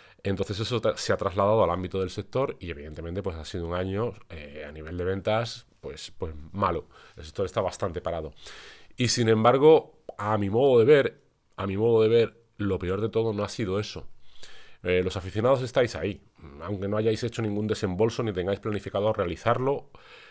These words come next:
el, el hecho es que algunos tenéis ilusión y estabais ahí, pero al mismo tiempo no se os escapará. Y a ello me quiero referir en otro vídeo,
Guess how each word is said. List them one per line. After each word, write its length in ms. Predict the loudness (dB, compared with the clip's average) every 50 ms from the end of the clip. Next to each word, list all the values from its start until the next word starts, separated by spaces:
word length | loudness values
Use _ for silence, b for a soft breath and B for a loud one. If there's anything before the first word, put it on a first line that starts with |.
| B B B
el, 580 | B 0 2 2 2 2 0 0 0 -2 -2 -2
el 140 | 0 0 0
hecho 200 | -2 -2 -4 -8
es 60 | -2
que 220 | 0 0 0 0 -2
algunos 440 | -6 -8 -6 -4 -2 -2 -2 -2
tenéis 280 | -2 0 0 0 -2 -2
ilusión 380 | -4 -4 -4 -4 -2 -2 -2 -2
y 60 | -4
estabais 400 | -6 -6 -6 -6 -4 -6 -4 -4
ahí, 200 | -4 -4 -4 -6
pero 300 | 0 4 6 6 8 6
al 60 | 4
mismo 220 | 2 -2 -4 -4
tiempo 260 | -4 -4 -4 -2 -2 0
no 160 | 0 -2 -2
se 140 | -2 -2 0
os 220 | 0 -2 -4 -6
escapará. 720 | -10 -10 -6 -2 -2 0 0 2 2 2 2 0 0 -6 B B B B B B B B B B -8
Y 420 | -6 -4 -4 -4 -4 -2 0 0
a 60 | 0
ello 100 | 0 0
me 120 | -2 -2 -2
quiero 200 | -2 -4 -4 -4
referir 340 | -6 -6 -6 -6 -4 -4 -4
en 100 | -4 -4
otro 200 | -2 -2 0 0
vídeo, 360 | 0 0 0 -2 -2 -4